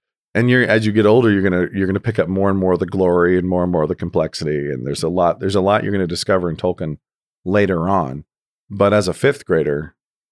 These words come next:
I, you know, was reading Tolkien on repeat, and I tried to read the Space Trilogy. Fifth, fifth graders should have been, you know, should have been totally sufficient.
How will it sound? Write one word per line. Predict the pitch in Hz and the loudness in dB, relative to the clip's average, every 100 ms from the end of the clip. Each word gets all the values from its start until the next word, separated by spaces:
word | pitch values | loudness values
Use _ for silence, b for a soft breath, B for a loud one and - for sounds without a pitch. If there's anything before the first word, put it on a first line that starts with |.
| - | -4
I, | 78 82 78 69 58 _ _ _ | -2 0 -2 -6 -10 _ _ _
you | 92 | -8
know, | 90 | -6
was | 76 73 71 - - | -6 -8 -10 -14 -10
reading | 87 98 92 87 78 - | -6 -4 -2 -4 -6 -8
Tolkien | 101 98 90 | -6 -4 -4
on | 67 | -6
repeat, | 71 95 85 62 - _ _ _ _ | -6 -6 -6 -8 -8 _ _ _ _
and | - | -2
I | 98 | -2
tried | 98 104 95 | 2 2 2
to | |
read | 98 98 92 87 82 _ _ | 0 2 0 -2 -8 _ _
the | 98 | -8
Space | - 127 | 0 0
Trilogy. | - 85 57 - - _ _ _ _ | 0 -4 -4 -10 -16 _ _ _ _
Fifth, | 123 117 - | -2 -2 -4
fifth | 113 120 - | 0 0 2
graders | 101 92 87 | 2 2 2
should | 104 | 0
have | 95 | 0
been, | 87 80 73 - _ _ _ - | -2 -4 -6 -14 _ _ _ -10
you | 90 | -8
know, | 65 - - _ _ _ - | -8 -12 -20 _ _ _ -4
should | 131 | -2
have | 110 | 0
been | 92 | 0
totally | 107 110 | 0 0
sufficient. | 85 - 78 - - | -2 -8 -14 -14 -18